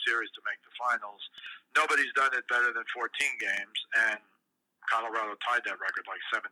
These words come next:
teams have done it, but nobody. But, so they're twelve and two. Um, it's the old, they'll be, you know, they'll be okay, or they'll be well rested 'cause they swept Edmonton.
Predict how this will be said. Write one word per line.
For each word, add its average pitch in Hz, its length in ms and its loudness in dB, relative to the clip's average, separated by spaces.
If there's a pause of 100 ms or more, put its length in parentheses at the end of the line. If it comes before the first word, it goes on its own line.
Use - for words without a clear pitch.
teams 113 240 -6
have - 160 -16
done 113 160 -2
it, - 140 -10 (440)
but 117 220 4 (160)
nobody. 135 400 4
But, 120 160 -4 (120)
so 151 100 4
they're 139 160 4 (100)
twelve 185 220 4
and 156 180 0
two. 139 380 4 (500)
Um, 123 300 4 (580)
it's - 240 -2
the 127 160 6
old, 127 320 0
they'll 120 240 -2
be, 131 80 4 (160)
you 139 160 2
know, 107 240 -2 (920)
they'll 120 200 -2
be 135 320 -2
okay, 127 540 4 (180)
or - 80 0
they'll 107 280 -4
be 113 440 -6 (380)
well 120 300 0
rested 117 480 2
'cause - 240 -6
they 101 160 -4
swept 110 260 -4
Edmonton. 101 580 -4